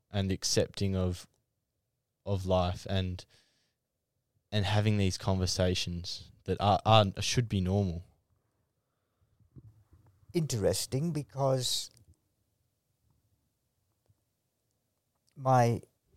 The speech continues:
Speaker 2: your grandmother, Val, and I often said we wished we had actually recorded our discussions with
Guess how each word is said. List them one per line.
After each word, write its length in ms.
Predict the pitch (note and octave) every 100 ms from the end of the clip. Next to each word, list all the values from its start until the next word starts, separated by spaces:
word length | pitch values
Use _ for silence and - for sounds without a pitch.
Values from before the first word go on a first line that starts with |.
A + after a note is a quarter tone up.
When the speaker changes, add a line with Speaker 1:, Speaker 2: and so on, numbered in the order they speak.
| -
Speaker 2:
your 140 | A#2
grandmother, 480 | G#2 F#2+ F2+ F2+ C#3 _ _ - _ _ _ _ _ _ _ _ _ _ _ _ _ _
Val, 260 | A#2+ A2+ A2+
and 100 | A#2
I 300 | A2 G2 G#2 - _ _
often 300 | D3+ - D3+
said 460 | B2+ - A#2 G#2+
we 120 | A#2 A#2+
wished 520 | B2+ F#3 - - - _ _ _ _ _
we 200 | B2 C3+
had 140 | A#2 -
actually 800 | C#3+ C#3 - - - - - D3 _ _ _ _ _ _ _ _ _ _ _ _ _ _ _ -
recorded 800 | A#2+ - - D3 C#3+ C#3 C#3 C3+ _ _ _ _ _ _ _ A#2
our 100 | A#2
discussions 800 | G#2+ - - A#2+ G#2+ A#2+ A2 -
with 160 | A2+